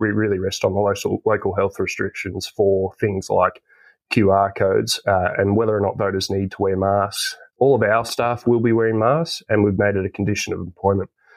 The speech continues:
for our staff to be vaccinated as well. Uh, in terms of queues, um, it potentially will slow down the process. Uh, we're very fortunate in Australia not to be seeing scenes like what we see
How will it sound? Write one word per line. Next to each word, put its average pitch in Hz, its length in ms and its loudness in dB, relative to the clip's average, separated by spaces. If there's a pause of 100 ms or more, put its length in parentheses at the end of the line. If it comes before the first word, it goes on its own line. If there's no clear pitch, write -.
(200)
for 98 160 2
our 98 100 4
staff 92 420 -2
to - 100 -16
be 92 140 0
vaccinated 110 580 0
as 98 120 -2
well. 170 300 2 (960)
Uh, 117 220 4 (340)
in 131 120 4
terms 135 260 2
of 95 100 -2
queues, 170 560 0 (420)
um, 123 500 4 (200)
it 131 140 0
potentially 135 380 0
will 120 180 2
slow 120 220 0
down 107 160 2
the 101 40 -2
process. 117 540 -4 (100)
Uh, 107 300 4
we're 107 140 2
very 143 180 0
fortunate 101 480 0
in 95 100 0
Australia 101 440 2
not 101 200 -2
to - 60 -16
be 101 100 2
seeing 101 520 -2 (100)
scenes 104 460 2
like 98 180 4
what 101 80 2
we 98 140 0
see 98 360 0